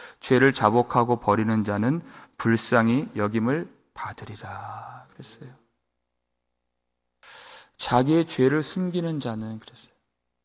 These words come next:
여러분, 이 하얀색으로 되어 있는 이 부분이 모든 인생들이 지금 겪고 있는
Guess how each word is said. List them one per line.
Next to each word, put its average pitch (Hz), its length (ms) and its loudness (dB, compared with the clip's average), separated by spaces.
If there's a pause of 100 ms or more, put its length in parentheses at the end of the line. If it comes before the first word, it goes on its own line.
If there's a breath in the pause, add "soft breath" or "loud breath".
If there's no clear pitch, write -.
(300)
여러분, 123 440 -2 (800)
이 131 260 -2
하얀색으로 165 640 2
되어 113 220 -2
있는 110 180 -2
이 110 120 -4
부분이 107 520 -8 (480)
모든 - 800 -10
인생들이 131 580 -2
지금 120 280 -6
겪고 113 380 -6
있는 113 140 -4